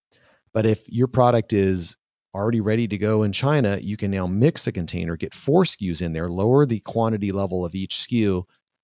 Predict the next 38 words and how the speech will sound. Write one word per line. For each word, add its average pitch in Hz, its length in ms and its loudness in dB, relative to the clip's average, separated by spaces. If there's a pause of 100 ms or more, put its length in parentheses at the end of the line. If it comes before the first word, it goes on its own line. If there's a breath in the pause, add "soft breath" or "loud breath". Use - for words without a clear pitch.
(280)
ship 123 220 0
it 98 80 0
directly 120 520 2
to 107 80 2
that 95 220 -2
customer, 92 640 -2 (680 soft breath)
you 107 80 -4
know, 107 100 -2
on 160 160 6
a 151 40 4
regular 110 300 2
basis, 113 400 0
say 104 140 -2
one 98 180 -2
container 98 380 -4
a 87 40 -4
month, 98 320 -4 (480)
and 107 360 0
they're 117 160 0
able 131 240 0
to 110 80 0
turn 139 260 0
the 110 80 0
product. 78 480 -6 (440)
So 123 160 2
there's 151 260 6
advantages 107 640 0
to 95 80 -4
having 92 300 -2
it, 87 200 -4 (280)
uh, 85 260 -8 (100)
done. 95 340 -2
So - 180 -4
multiple 123 500 2
advantages, 90 540 -4
you 104 80 -2
know, 90 200 -4 (320 loud breath)
the, 98 280 0